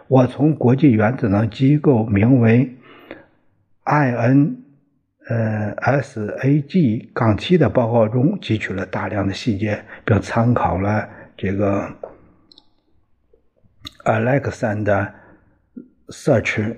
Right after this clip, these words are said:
呃，Search 极为优秀的论文，啊，这个论文这个名字也很长，我，我也不去读它了，啊，也读不准。呃，大致是这样。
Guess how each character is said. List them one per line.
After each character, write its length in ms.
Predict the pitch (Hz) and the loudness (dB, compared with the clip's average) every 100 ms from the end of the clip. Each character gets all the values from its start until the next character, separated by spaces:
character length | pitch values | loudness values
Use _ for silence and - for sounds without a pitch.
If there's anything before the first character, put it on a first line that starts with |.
| - | -6
呃， 380 | 107 104 101 101 | 0 0 0 -2
Search 440 | - 143 95 - - _ - - _ _ - - | -2 -4 -2 -8 -10 _ -20 -20 _ _ -20 -16
极 160 | - 120 | 2 4
为 180 | 107 104 | 4 4
优 180 | 123 135 | 4 2
秀 200 | 120 101 | 0 -2
的 300 | 101 101 101 | -4 -4 2
论 300 | 123 104 90 | 4 4 4
文， 400 | 92 113 240 - - _ - | 4 4 4 -4 -20 _ -10
啊， 320 | 92 90 87 - | -6 -6 -8 -12
这 120 | - 104 | -8 -4
个 80 | |
论 220 | 113 117 95 | 2 2 2
文 220 | 95 110 | 2 2
这 80 | 107 | 2
个 80 | |
名 260 | 101 98 104 | 0 -2 -2
字 120 | 226 | 0
也 60 | 104 | 0
很 200 | - - | -2 -2
长， 380 | - 202 - - | -2 -2 -4 -8
我， 120 | 214 208 - - - - - - - | -6 -4 -8 -14 -20 -20 -20 -20 -6
我 100 | - | 0
也 80 | 110 | 0
不 160 | 92 104 | 0 -4
去 520 | - 117 101 101 98 | 0 0 0 -4 -2
读 240 | - 90 | -4 -2
它 120 | 107 101 | -4 -4
了， 80 | 101 - 87 | -10 -18 -12
啊， 220 | 104 95 - - 98 | -10 -8 -10 -10 -8
也 100 | 98 | -6
读 160 | 110 110 | -6 -2
不 100 | 117 | 0
准。 200 | 95 85 - - - - - - - _ _ | -2 -6 -20 -20 -20 -20 -20 -20 -20 _ _
呃， 380 | 190 - 101 98 | -8 -4 -4 -2
大 200 | - 98 | -2 -2
致 200 | 101 131 | 0 0
是 180 | - 107 | 0 -2
这 160 | 110 | -2
样。 300 | 98 92 - | -4 -6 -12